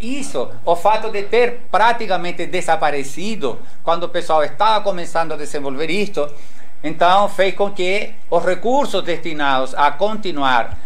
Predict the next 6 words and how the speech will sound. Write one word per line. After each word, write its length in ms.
a 160
pesquisa 680
e 180
produção 520
de 80
vacinas 600